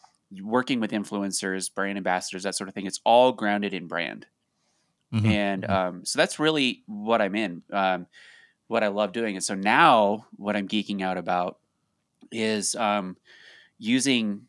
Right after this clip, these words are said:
Speaker 1: okay, so th-, this is, uh, what I'm gonna talk about at Prosper the Seller Tips.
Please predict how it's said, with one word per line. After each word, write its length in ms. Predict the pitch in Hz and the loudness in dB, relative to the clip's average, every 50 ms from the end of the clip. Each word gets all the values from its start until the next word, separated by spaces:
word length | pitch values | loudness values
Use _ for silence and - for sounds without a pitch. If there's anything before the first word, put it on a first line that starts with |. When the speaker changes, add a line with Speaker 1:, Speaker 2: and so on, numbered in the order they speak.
| _ _ _ _ _ _ _ _ - | _ _ _ _ _ _ _ _ -10
Speaker 1:
okay, 220 | - 110 - 123 110 | -8 -2 -2 0 0
so 160 | - 120 113 | 0 0 -2
th-, 260 | 101 - - 101 - | -2 -4 -12 -12 -12
this 380 | - 78 - 95 120 120 - - | -12 -12 -6 -4 -2 -2 -2 -2
is, 120 | 127 110 | -2 2
uh, 280 | 120 113 107 101 98 104 117 - - | 2 4 4 4 2 0 -6 -12 -4
what 160 | 107 110 110 | -2 0 0
I'm 80 | 113 107 | 0 0
gonna 120 | 107 101 | -2 -4
talk 300 | 98 - 113 101 98 - | -2 0 2 2 2 0
about 280 | - - 98 98 101 - _ _ _ _ _ _ _ _ - | -2 -2 -2 -2 -2 -4 _ _ _ _ _ _ _ _ -2
at 320 | - 104 98 95 95 - _ _ _ _ _ _ _ | 2 4 4 4 2 0 _ _ _ _ _ _ _
Prosper 380 | - - 107 98 98 - - 101 | -2 0 0 0 0 -2 -8 -8
the 100 | 90 90 | -6 -6
Seller 280 | - - 95 95 90 | -4 -4 -4 -6 -8
Tips. 400 | - - 80 69 - - - - | -10 -12 -14 -12 -12 -12 -14 -14